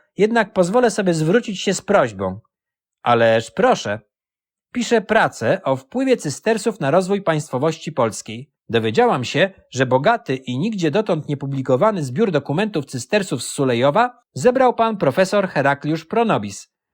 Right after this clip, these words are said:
Poinformowano mnie także, że mieszka on obecnie w pozostałości po tamtejszym opactwie.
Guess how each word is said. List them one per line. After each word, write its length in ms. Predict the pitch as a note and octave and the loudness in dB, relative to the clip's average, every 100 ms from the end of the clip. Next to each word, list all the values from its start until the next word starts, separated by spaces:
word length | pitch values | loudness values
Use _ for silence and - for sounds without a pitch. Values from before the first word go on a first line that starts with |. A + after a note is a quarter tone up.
| _ | _
Poinformowano 840 | D#3 D#3+ D3 D3 C#3 C3+ A#3+ B3 | 0 2 2 2 2 2 2 0
mnie 200 | E3 B2+ | -2 0
także, 460 | C3 B2 G#2+ F3 A3+ _ | 2 0 0 0 0 _
że 160 | A2+ E3 | -2 0
mieszka 380 | G#3+ G#3+ - D3+ | 2 0 2 2
on 120 | C#3 | 2
obecnie 540 | B2 B2+ - C#3 A3 | 0 0 0 -4 -2
w 80 | A3+ | -2
pozostałości 800 | F3+ D#3+ D3+ - D#3 G#3+ G3 B3 | 0 0 0 0 2 2 0 -4
po 100 | G3 | -4
tamtejszym 560 | D#3 D3+ F3 F3+ F#3+ G3 | 0 0 0 0 0 -2
opactwie. 600 | F#3+ A#3 - - G2+ | 2 2 0 -10 -14